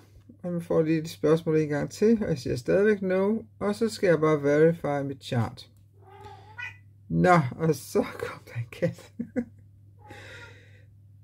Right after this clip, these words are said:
Som I kan se her, så har vi alle farverne herude.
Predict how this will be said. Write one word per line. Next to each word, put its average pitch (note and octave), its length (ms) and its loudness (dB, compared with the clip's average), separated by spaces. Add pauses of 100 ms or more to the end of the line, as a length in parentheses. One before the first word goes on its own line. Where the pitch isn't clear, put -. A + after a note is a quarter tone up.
(140)
Som A3+ 120 6
I A3+ 40 10
kan G#3+ 100 2
se B3+ 80 8
her, A#3+ 420 8
så A3 160 -2
har G#3+ 200 4
vi G3+ 60 4
alle G3 220 4
farverne F#3+ 440 0
herude. G3 420 2